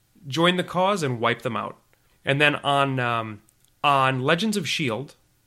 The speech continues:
episode one fifteen, Agents of shield, Space Time, and Jessica Jones' Top Shelf Perverts. The Legends of shield agents Stargate Pioneer and Lauren are joined by longtime Gonna Geek guest host and blogger Michelle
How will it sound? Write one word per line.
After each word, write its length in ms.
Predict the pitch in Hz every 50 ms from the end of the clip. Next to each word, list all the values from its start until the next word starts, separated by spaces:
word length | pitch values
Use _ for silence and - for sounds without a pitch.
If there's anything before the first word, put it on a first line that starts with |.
| - -
episode 340 | 131 - 131 - 143 135 123
one 200 | 120 143 143 135
fifteen, 480 | - 147 131 - - - 147 135 127 -
Agents 320 | 135 131 131 147 131 -
of 100 | 127 110
shield, 380 | - - 147 143 135 131 113 -
Space 380 | - - - 143 143 135 -
Time, 360 | - - 143 139 139 139 143 -
and 160 | - 127 117
Jessica 320 | - 135 123 - 135 - 123
Jones' 320 | 110 131 127 123 117 -
Top 260 | - - 139 139 -
Shelf 320 | - - 135 123 - - -
Perverts. 440 | - 131 110 107 87 - - - - _ _ _ _ - - - - - -
The 100 | - 170
Legends 260 | 185 202 196 226 214
of 100 | 202 151
shield 340 | - - 196 196 196 185 - - -
agents 500 | - 151 156 147 180 175 - - - - _ _ _ _ -
Stargate 680 | - - - - 165 160 170 165 175 180 165 - -
Pioneer 580 | - - 147 147 147 139 135 135 151 175 190 -
and 280 | - 135 127 127 123
Lauren 300 | 123 123 127 151 175 175
are 100 | 147 127
joined 300 | 120 117 123 120 120 117
by 100 | 117 117
longtime 460 | 113 113 113 113 117 113 - 131 123
Gonna 180 | 117 123 117 117
Geek 260 | 110 117 117 110 131
guest 280 | 120 120 117 117 - -
host 280 | - 123 120 113 - -
and 180 | - 123 113
blogger 380 | 113 120 117 117 113 127 120 107
Michelle 540 | 107 110 - - - - 123 117 117 117